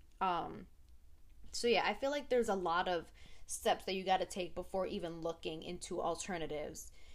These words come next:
And I feel like, I feel like the fact that you even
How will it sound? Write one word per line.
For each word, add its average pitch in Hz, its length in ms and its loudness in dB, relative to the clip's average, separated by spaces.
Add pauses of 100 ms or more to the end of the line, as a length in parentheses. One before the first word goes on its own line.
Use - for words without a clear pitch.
(880)
And 220 100 4
I 220 120 4
feel 277 560 0
like, 220 480 2 (3750)
I 220 140 2
feel 285 400 -2
like 330 440 4 (200)
the 196 140 2
fact 202 880 0
that - 300 0
you 190 260 -4
even 190 560 -2